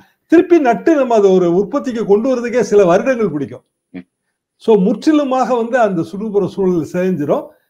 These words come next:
Speaker 1: அது போக தென்னை மரம் விழுந்ததுனால காற்று தொல்லையும் மற்ற தொல்லைகளும் வந்து சேர்ந்துரும். அந்த சுற்றுப்புற சூழல் பாதிப்புக்காக
Speaker 2: ம்.
Speaker 1: நான் இதை சொல்றேன். ஒரு பல்லாயிரக்கணக்கான ஏக்கர் நிலத்துல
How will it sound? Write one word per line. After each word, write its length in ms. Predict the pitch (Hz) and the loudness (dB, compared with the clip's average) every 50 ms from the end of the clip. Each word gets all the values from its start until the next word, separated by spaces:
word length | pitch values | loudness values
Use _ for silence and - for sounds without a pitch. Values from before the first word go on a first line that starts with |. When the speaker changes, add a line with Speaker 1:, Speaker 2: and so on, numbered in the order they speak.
| _ _ _ | _ _ _
Speaker 1:
அது 260 | - 190 226 277 302 | 0 2 2 2 2
போக 340 | 311 - 262 294 294 302 302 | 0 4 4 4 4 4 0
தென்னை 360 | 302 302 - 226 262 311 302 | -2 -2 -4 -2 0 0 0
மரம் 340 | 269 277 262 254 226 202 233 | 0 0 -2 -2 -2 -2 -2
விழுந்ததுனால 720 | 262 254 247 247 240 226 214 214 220 233 269 269 233 - | -4 -4 -2 -2 -2 -2 0 0 -2 0 0 -2 -2 -4
காற்று 680 | - - 208 226 269 277 277 - - 269 269 262 233 - | -2 -2 0 0 0 -2 -2 -6 -6 -4 -4 -4 -4 -2
தொல்லையும் 800 | - 202 202 202 208 208 196 202 240 233 196 165 175 214 226 208 - _ _ _ _ - | 0 0 2 2 2 2 2 0 0 -2 -2 -2 -4 -4 -6 -10 -14 _ _ _ _ -8
மற்ற 400 | 160 175 202 190 - - 302 277 | -4 -4 -4 -4 -2 -4 -4 -2
தொல்லைகளும் 540 | - 151 226 240 226 208 190 220 214 196 | 0 0 0 2 2 2 2 2 0 0
வந்து 200 | 180 147 101 156 | -2 -2 -4 -4
சேர்ந்துரும். 280 | 147 139 123 - - _ _ _ _ _ _ _ _ _ _ - | -6 -6 -8 -10 -14 _ _ _ _ _ _ _ _ _ _ -16
அந்த 200 | - 180 160 135 | -10 -10 -10 -6
சுற்றுப்புற 380 | - 269 262 339 311 311 254 214 | -6 -4 -4 -2 -2 0 -2 -2
சூழல் 300 | 190 247 269 269 247 196 | -2 0 2 2 2 2
பாதிப்புக்காக 560 | - 196 208 233 214 202 214 190 202 202 202 | 2 2 2 0 0 -4 -2 0 2 2 2
Speaker 2:
ம். 40 | 190 | 0
Speaker 1:
நான் 100 | 175 151 | 0 -2
இதை 100 | 135 120 | -4 -6
சொல்றேன். 360 | - 143 139 131 127 - - _ _ _ _ _ _ _ - - - _ | -6 -8 -6 -6 -8 -10 -10 _ _ _ _ _ _ _ -18 -18 -18 _
ஒரு 380 | 120 120 120 117 117 117 110 - | -16 -12 -10 -8 -8 -10 -8 -6
பல்லாயிரக்கணக்கான 800 | 143 151 170 196 214 220 214 196 208 202 196 190 190 180 170 170 | -2 2 4 4 6 6 4 4 2 0 0 0 0 0 0 0
ஏக்கர் 280 | 202 214 214 226 202 | -2 -2 -2 -4 -2
நிலத்துல 460 | 190 185 190 185 185 190 226 254 240 | 0 -2 -2 -2 0 -2 0 0 -2